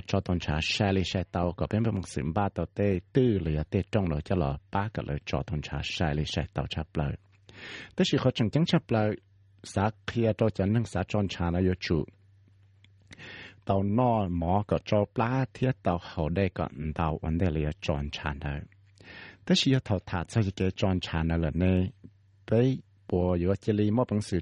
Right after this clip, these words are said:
cho kia tàu trà xứ là yếu mỗi ít cho duy chân đó chỉ ít cho condition là cho ngân khải đó chỉ cho là do khí bê thiệt. Cái nó chỉ cú mua tàu giả duy chân cho là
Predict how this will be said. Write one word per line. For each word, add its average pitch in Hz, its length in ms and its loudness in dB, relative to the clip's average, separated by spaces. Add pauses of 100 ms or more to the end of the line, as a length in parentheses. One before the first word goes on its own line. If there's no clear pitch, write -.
cho 110 240 4
kia 110 120 2
tàu 110 260 0
trà 104 180 -2
xứ 143 340 0
là 87 160 2
yếu 90 120 6
mỗi 113 160 4
ít 127 140 2
cho 98 180 4
duy 110 200 2
chân 131 320 2
đó 131 120 4
chỉ 95 260 2
ít 107 80 0
cho 98 140 0
condition 85 480 0
là 78 80 0
cho 78 160 -2
ngân 95 200 2
khải - 260 -4
đó 95 120 0
chỉ - 180 -2
cho 98 120 0
là 82 140 2 (160)
do 98 60 2 (120)
khí - 200 -8 (100)
bê 92 200 2
thiệt. 110 260 2 (1400)
Cái 135 160 6
nó 139 320 4 (100)
chỉ 113 120 2 (120)
cú 156 280 6
mua 143 540 4 (440)
tàu 104 280 4
giả 85 300 2 (500)
duy 123 280 4
chân 127 240 0
cho 127 120 2
là 95 100 2